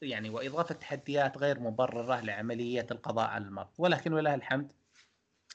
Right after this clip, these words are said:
الوعي، آه، يعني ما زال مستمر،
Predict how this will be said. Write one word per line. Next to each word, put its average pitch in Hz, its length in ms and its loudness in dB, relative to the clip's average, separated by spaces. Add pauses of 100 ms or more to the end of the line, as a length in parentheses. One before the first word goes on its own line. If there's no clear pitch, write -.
الوعي، 113 520 4
آه، 104 760 -4
يعني 104 340 -6
ما 117 120 4
زال 135 240 6
مستمر، 127 520 2